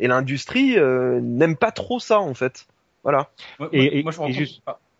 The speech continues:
Speaker 2: ouais.
Speaker 3: je t'en prie, vas-y.
Speaker 2: Non, je me rends compte d'un truc, c'est que le, je, depuis quelques deux, trois, quatre, cinq numéros chez nous, c'est que, euh, le podcast jeux vidéo, tant que c'est innocent, que ça parle de jeux vidéo, genre, euh, le, ce dernier jeu est génial et les graphismes sont beaux,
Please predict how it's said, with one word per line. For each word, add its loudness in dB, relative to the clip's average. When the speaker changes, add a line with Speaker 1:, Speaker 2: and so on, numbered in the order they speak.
Speaker 2:
ouais. -14
Speaker 3:
je -4
t'en 0
prie, -2
vas-y. -8
Speaker 2:
Non, 2
je -4
me -2
rends -2
compte -4
d'un -2
truc, -8
c'est -12
que -8
le, -6
je, -18
depuis -14
quelques -6
deux, -8
trois, 2
quatre, -4
cinq -6
numéros -2
chez -6
nous, -6
c'est -8
que, -8
euh, 0
le -2
podcast 0
jeux 2
vidéo, 0
tant 2
que -8
c'est -4
innocent, 2
que -8
ça -2
parle 0
de 0
jeux -2
vidéo, 0
genre, 2
euh, -2
le, -4
ce -10
dernier 2
jeu 0
est -2
génial 0
et -2
les -6
graphismes -6
sont -8
beaux, -4